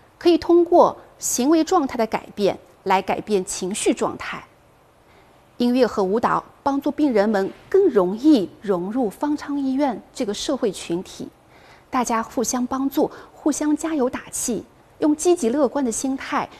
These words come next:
去感染周边的人。再加上医护人员的加入，整个病房的氛围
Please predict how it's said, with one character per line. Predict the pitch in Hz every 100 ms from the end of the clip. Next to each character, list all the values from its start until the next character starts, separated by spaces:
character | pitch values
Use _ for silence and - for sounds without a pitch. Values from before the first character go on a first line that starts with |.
| -
去 | - 262
感 | - 175
染 | 240 180
周 | 262 269
边 | 294 285
的 |
人。 | 175 156 - - _ _ _ - - - -
再 | 208
加 | 226 214
上 | 240 233
医 | 247
护 | - 269
人 | 185
员 | 220 202
的 |
加 | 190 247 240
入， | 262 180 - - _
整 | - 185 175
个 | 381 370
病 | 359 311
房 | 254 202
的 | 190
氛 | - 240
围 | 208 170